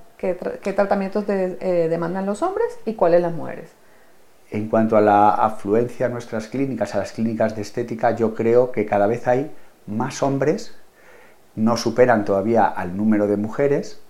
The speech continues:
Speaker 2: que acuden a nuestra consulta, pero el número de hombres que se interesan por mejorar su estética ha aumentado en los últimos años de una manera exponencial. Creo que cada vez hay muchos más hombres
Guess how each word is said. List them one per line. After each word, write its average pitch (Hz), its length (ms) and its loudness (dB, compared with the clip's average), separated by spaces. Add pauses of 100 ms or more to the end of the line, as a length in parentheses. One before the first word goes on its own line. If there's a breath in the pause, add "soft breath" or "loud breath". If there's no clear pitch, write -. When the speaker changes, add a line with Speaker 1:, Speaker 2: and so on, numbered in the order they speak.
(220)
Speaker 2:
que 120 80 -6
acuden 104 260 -2
a 101 40 2
nuestra 101 240 -4
consulta, 123 420 -6
pero 104 360 4
el 104 180 -2
número 117 320 0
de 110 140 6
hombres 113 340 0
que 104 120 -6
se 104 120 -6
interesan 107 460 -4
por 101 180 -4
mejorar 101 360 0
su 104 120 -10
estética 110 540 -4
ha 95 60 -6
aumentado 104 460 -2
en 101 60 -2
los 92 120 -10
últimos 104 340 -10
años 113 280 -4 (240 loud breath)
de 110 80 -2
una 107 160 2
manera 110 460 2
exponencial. 95 800 -6 (880 loud breath)
Creo 123 440 2
que 101 240 0
cada 98 240 0
vez 107 240 -4
hay 104 380 -2
muchos 104 520 -8
más 101 220 -8
hombres 120 460 -8